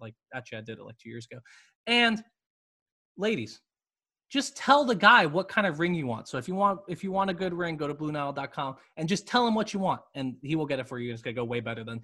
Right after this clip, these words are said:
him trying to figure out what ring they want. Now back to the show. Welcome back to Locked On Women's Basketball. I wanna remind you that we're not the only podcast on this here podcast feed. Eric Ayala's got you on Tuesdays and Thursdays. Howard Magdell has your Big Friday conversation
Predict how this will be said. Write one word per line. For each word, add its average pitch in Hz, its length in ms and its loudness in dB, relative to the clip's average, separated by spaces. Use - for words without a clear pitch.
him 135 120 -4
trying 127 180 -2
to 117 60 -6
figure 120 200 -4
out 107 100 -2
what 113 240 -8
ring 110 140 -8
they 104 100 -12
want. 104 160 -14
Now 135 180 2
back 117 220 -6
to - 60 -20
the - 60 -18
show. - 100 -18
Welcome 285 260 8
back 277 300 8
to 233 180 6
Locked 214 440 8
On 202 220 12
Women's 190 240 8
Basketball. 196 380 8
I - 20 8
wanna 135 160 10
remind 127 240 8
you 143 80 6
that 120 100 4
we're 120 120 6
not 214 520 6
the 170 280 2
only 339 360 10
podcast 311 600 8
on 220 80 4
this 226 160 4
here 208 160 -2
podcast 175 520 0
feed. 165 160 4
Eric 160 220 6
Ayala's 143 400 4
got 135 240 0
you 131 60 -2
on 120 60 -4
Tuesdays 139 380 0
and 120 140 -4
Thursdays. 143 320 0
Howard 202 220 10
Magdell 175 480 10
has 160 260 8
your 151 160 2
Big 151 280 2
Friday 147 260 4
conversation 139 720 2